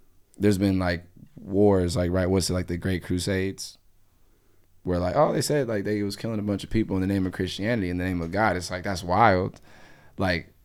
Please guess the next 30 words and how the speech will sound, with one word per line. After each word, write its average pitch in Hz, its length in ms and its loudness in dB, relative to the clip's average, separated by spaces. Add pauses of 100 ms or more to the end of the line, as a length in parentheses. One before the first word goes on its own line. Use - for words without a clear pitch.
but 98 280 -4
technically, 98 400 4
would 95 160 -2
you 90 80 -4
subscribe 87 560 0
to 98 120 0
that? 101 380 2 (400)
Say, 85 220 -2
like, 85 200 -2
yeah, 127 220 6
I'm, 95 200 -2 (1040)
that 95 160 0
was, 87 200 -2 (600)
that 110 100 2
was 117 160 4
right. 85 180 0
That 104 120 0
makes 90 200 -2
sense. 85 280 -8
Like, 92 160 -8 (560)
I 131 80 6
don't 104 180 8
know. - 220 -4 (100)
I, 104 120 4
that's 110 280 0
what 104 120 0
makes 98 260 -2
you 90 60 -6
feel - 340 -2
like, 85 240 -2